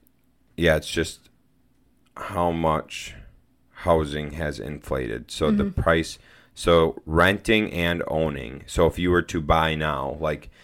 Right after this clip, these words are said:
Speaker 1: if you were to buy or rent now compared to buy or rent in twenty nineteen.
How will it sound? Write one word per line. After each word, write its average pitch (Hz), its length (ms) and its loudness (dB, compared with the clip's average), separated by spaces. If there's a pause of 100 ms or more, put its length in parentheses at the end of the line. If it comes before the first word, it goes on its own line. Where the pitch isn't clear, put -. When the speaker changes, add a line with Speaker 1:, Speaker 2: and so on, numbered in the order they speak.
(160)
Speaker 1:
if 82 180 -6
you 98 80 2
were 98 100 4
to 90 80 4
buy 85 280 6
or 90 100 6
rent 85 240 -2
now 80 240 -2
compared 85 360 2
to 76 60 -6
buy 78 160 2
or 78 120 2
rent 80 140 -2
in - 60 -14
twenty 78 240 -4
nineteen. 64 540 -12